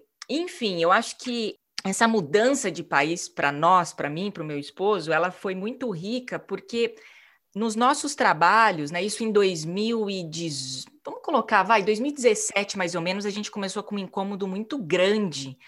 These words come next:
é, em questão de estagnação. Sabe quando você, meu, peraí, mas, é, e aí, vem o que depois? Sabe, eu tô trabalhando aqui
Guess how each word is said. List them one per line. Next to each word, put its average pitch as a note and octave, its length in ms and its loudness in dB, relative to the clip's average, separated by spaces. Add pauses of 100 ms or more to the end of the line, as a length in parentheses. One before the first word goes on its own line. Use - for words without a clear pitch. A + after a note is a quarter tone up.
(320)
é, E3+ 800 6
em G3 160 -2
questão A#3 460 2
de A#3 100 -2
estagnação. B3 880 0
Sabe B4+ 220 -2
quando F#4 200 2
você, - 300 6 (220)
meu, A#3+ 480 -2
peraí, C4 400 2
mas, - 560 -4
é, A3+ 460 -2 (400)
e C#4+ 100 0
aí, B3 300 6
vem A3+ 180 6
o F4 80 0
que C4 260 6
depois? - 840 0 (680)
Sabe, D3+ 400 4
eu F#3 220 4
tô B3 180 6
trabalhando A3 580 4
aqui D4 840 2